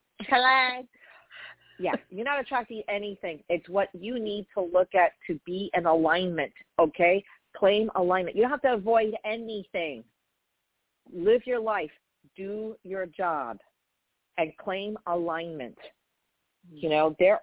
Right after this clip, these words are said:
there are people, um, like there's one person in particular who lives in my building, and we're fine, but we had, like, a, a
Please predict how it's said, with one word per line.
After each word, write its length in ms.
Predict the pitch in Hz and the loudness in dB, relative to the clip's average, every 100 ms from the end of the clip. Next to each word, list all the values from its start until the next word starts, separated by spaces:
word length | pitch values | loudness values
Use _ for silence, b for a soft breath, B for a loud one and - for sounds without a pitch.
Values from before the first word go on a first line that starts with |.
| 156 | 2
there 200 | 170 254 | 4 4
are 120 | 214 | 2
people, 640 | - 214 208 196 170 165 - _ _ _ _ _ | 0 -6 -4 2 4 2 -4 _ _ _ _ _
um, 500 | 160 151 143 139 131 135 _ _ _ _ _ | 2 2 2 0 -4 -14 _ _ _ _ _
like 120 | 160 | 0
there's 140 | 160 151 | 2 2
one 160 | 180 190 | 2 4
person 280 | 196 - | 2 2
in 80 | 165 | -4
particular 460 | 156 143 165 160 147 | -4 0 0 2 0
who 100 | 160 | 2
lives 200 | 147 147 | 2 0
in 80 | 165 | -2
my 120 | 147 | -4
building, 520 | 123 135 139 180 202 - _ _ _ _ _ - - _ _ _ | 0 2 2 0 -4 -8 _ _ _ _ _ -20 -20 _ _ _
and 180 | 160 147 | 2 4
we're 160 | 165 180 | 4 4
fine, 480 | - 139 147 196 226 - _ _ _ _ | 2 -2 -2 -4 -8 -14 _ _ _ _
but 180 | 156 147 | 0 0
we 180 | 147 151 | -2 -4
had, 240 | 151 147 147 | -2 -4 -2
like, 220 | 143 147 | -6 -2
a, 200 | 135 127 | -4 -2
a 100 | 135 | -6